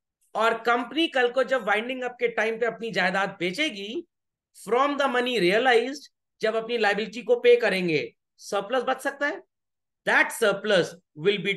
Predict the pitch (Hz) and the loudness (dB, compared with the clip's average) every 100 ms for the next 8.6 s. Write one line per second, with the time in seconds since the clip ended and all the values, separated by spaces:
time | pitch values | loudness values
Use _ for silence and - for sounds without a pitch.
0 | 160 175 - 196 156 180 175 196 - 170 | -2 -4 -6 -10 -4 -4 -2 -2 -2 -4
1 | 175 175 170 233 302 - - _ - - | -2 0 2 2 2 -4 -14 _ -16 -8
2 | 156 151 127 123 113 - - - _ _ | -6 -6 -6 -10 -12 -16 -20 -20 _ _
3 | _ - 180 170 165 311 285 247 190 233 | _ -4 0 0 2 2 2 0 -2 -4
4 | 170 190 190 151 214 226 220 262 _ _ | -2 -2 -2 -2 2 2 2 -4 _ _
5 | - 226 190 185 170 262 - 196 - 190 | -6 -4 -2 -4 -4 -6 -4 -4 -2 -6
6 | - 190 - 180 208 190 156 160 156 147 | -8 -8 -6 -4 -2 -2 -2 -2 -2 -6
7 | 127 - - - - _ _ _ - 175 | -12 -14 -18 -18 -20 _ _ _ -8 -4
8 | 202 - 220 165 226 | -4 -2 -2 0 -4